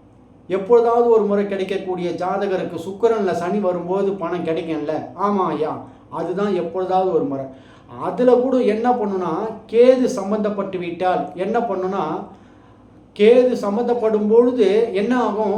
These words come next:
உடனே பணத்தை கிடைக்காத அளவுக்கு பண்ணிடும். இப்ப சனி கேது தொடர்பு ஆகும்போது கோச்சாரத்துல அவருக்கு பணம் கிடைக்கணும்னு இருக்கும். அந்த நேரத்துல கோச்சாரத்துல அதுலயும் வந்து கேது தலையிடும் போது அதுதான் பிரபஞ்சத்தினுடைய பிராப்தம்னு சொல்லுவாங்க.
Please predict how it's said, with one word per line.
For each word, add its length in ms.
உடனே 420
பணத்தை 500
கிடைக்காத 640
அளவுக்கு 300
பண்ணிடும். 360
இப்ப 160
சனி 260
கேது 360
தொடர்பு 440
ஆகும்போது 500
கோச்சாரத்துல 600
அவருக்கு 360
பணம் 320
கிடைக்கணும்னு 500
இருக்கும். 460
அந்த 340
நேரத்துல 480
கோச்சாரத்துல 560
அதுலயும் 440
வந்து 260
கேது 340
தலையிடும் 560
போது 340
அதுதான் 460
பிரபஞ்சத்தினுடைய 1080
பிராப்தம்னு 640
சொல்லுவாங்க. 440